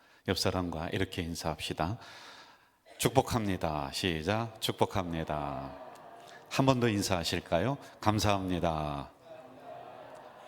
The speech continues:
우리 성도님들의 인생이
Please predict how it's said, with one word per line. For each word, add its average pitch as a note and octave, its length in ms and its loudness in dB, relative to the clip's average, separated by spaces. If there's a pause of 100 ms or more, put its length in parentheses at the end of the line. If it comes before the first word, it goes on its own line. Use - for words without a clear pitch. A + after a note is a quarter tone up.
(840)
우리 G#2 180 8
성도님들의 G2+ 960 4
인생이 F2 640 0